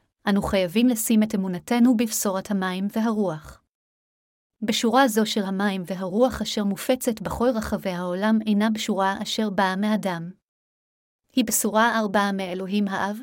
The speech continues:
ומישוע המשיח. בדיוק כפי שפאולוס השליח אמר בבהירות בקטע של היום מכתבי הקודש, בשורת המים והרוח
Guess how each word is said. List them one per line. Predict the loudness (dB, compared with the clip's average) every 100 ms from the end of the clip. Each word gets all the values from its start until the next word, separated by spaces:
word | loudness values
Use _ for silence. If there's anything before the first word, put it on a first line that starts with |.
| -8 2
ומישוע | 2 2 0 0
המשיח. | 2 0 0 -4 -4 -8 -18 _ _ _ _ _ _ _ _ _ -4
בדיוק | -2 2 4 4 2
כפי | -2 -2
שפאולוס | 0 -2 0 2 2 0 -4
השליח | 0 0 2 0
אמר | -2 -2 -2
בבהירות | -4 -2 -4 0 0 0
בקטע | -6 -4 -4 -2
של | -4 -4
היום | -2 -2 -2
מכתבי | -4 -4 -4
הקודש, | -4 -2 -2 0 -2 -4 -10 _ _
בשורת | -6 -2 0 0 -2
המים | -2 0 -2 -4 -4
והרוח | -4 0 2 2 0